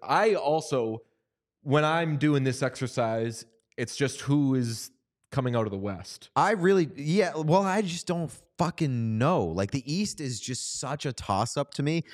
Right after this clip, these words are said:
Speaker 2: Some team could get hot in the last month of the season before they hit the playoffs from the Eastern Conference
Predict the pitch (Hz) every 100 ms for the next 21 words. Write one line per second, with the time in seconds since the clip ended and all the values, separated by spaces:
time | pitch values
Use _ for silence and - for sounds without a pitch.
0 | - - 208 254 220 208 185 180 151 131
1 | - 117 143 - 123 107 92 107 113 -
2 | 90 92 120 110 101 98 - 98 95 113
3 | 120 123 _ - 113 113 110 110 113 104
4 | 98 95 104 131 - 101 95 107 - 92
5 | 95 98 127 139